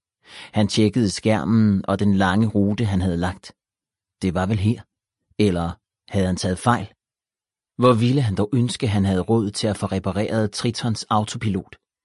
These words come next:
Siden den brød sammen, havde han måttet lægge ruterne selv, og det gik ikke altid lige godt. Han tjekkede det hele en gang til.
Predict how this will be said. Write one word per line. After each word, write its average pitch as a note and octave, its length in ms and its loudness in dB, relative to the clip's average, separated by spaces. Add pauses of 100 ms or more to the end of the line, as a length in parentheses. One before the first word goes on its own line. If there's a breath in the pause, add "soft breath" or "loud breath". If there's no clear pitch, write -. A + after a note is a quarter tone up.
(400 loud breath)
Siden C3+ 360 4
den B2+ 180 0
brød G#2 180 -2
sammen, G2+ 380 0 (220 soft breath)
havde A2 200 2
han A2 160 4
måttet G2 280 2
lægge G#2 300 0
ruterne G2+ 420 -2
selv, F#2+ 300 -4 (380 loud breath)
og G2+ 220 0
det A#2+ 140 2
gik G#2+ 180 -2
ikke G#2+ 180 0
altid G#2 320 -4
lige G2+ 180 -2
godt. - 260 -6 (640)
Han A2 180 0
tjekkede A2+ 420 2
det F#2+ 140 0
hele G#2 400 0
en A2+ 120 -2
gang G2+ 220 -6
til. G2+ 180 -6